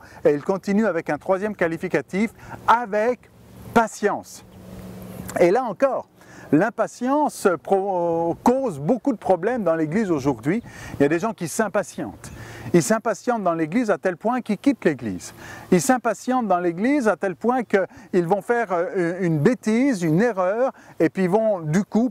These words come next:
pécher contre Dieu. L'impatience est quelque chose de dangereux, à plus forte raison quand on s'impatiente contre Dieu. Combien de personnes s'impatientent parce qu'ils ont prié et ils ne voient pas la réponse à leur prière ? L'apôtre Paul est en prison depuis longtemps,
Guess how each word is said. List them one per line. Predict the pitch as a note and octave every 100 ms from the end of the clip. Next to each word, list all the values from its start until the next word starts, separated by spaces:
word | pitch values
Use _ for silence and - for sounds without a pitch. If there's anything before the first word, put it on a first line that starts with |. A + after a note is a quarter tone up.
| -
pécher | B3+ B3 - G#3+ A3 A3+ -
contre | F#3+ - E3
Dieu. | B2+ A2+ F#2+ - - - - -
L'impatience | C#3+ G#3+ B3+ G#3+ - - G#3+ C#4+ D4 -
est | D#3
quelque | G3+ F3 F#3+
chose | D3 A#3+ B3+ G#3 D3+
de | C#3 C#3
dangereux, | A#2 E3+ G#3 G3 F3 C#4+ D4+ - - -
à | E3+
plus | - B3+
forte | C4+ B3
raison | G#3 F3 C#4+ D4
quand | F#3+ -
on | E3+
s'impatiente | F#3+ F3+ E3 - B3+ G#3
contre | F#3 E3 G3
Dieu. | F3+ D4 C4 - - - - -
Combien | F3+ A3+
de | G#3
personnes | F#3 F#3 - A#3 F3+
s'impatientent | F#3+ F3 D#3+ - A3 B3 G#3+
parce | D#3 -
qu'ils | - F3+ D3+ D3+
ont | D#3
prié | - F#3+ F#3+ B3 G3
et |
ils |
ne | D#3+
voient | D3+ D#3+
pas | G3
la | E3
réponse | C3+ D#3 G#3 G3
à | E3
leur | D3 -
prière ? | D3 C#3+ D#3 F3 - - -
L'apôtre | C3+ F#3+ - F#3
Paul | G#3+ G#3+
est | E3+
en | E3
prison | - F3 D#3+ F#3+
depuis | D3 - C3
longtemps, | D3+ E3+ E3 F3